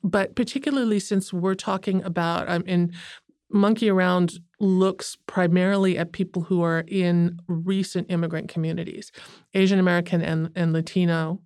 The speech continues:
Latinx, um, communities, who have to spend a lot of time code switching.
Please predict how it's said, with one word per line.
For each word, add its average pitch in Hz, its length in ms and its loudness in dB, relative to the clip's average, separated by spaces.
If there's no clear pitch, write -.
Latinx, 170 540 -4
um, 165 200 2
communities, 165 640 2
who 202 480 4
have - 400 -4
to 185 380 0
spend 175 340 0
a 165 60 0
lot 160 180 -2
of 175 100 -2
time 175 260 -6
code 165 280 -4
switching. - 440 -16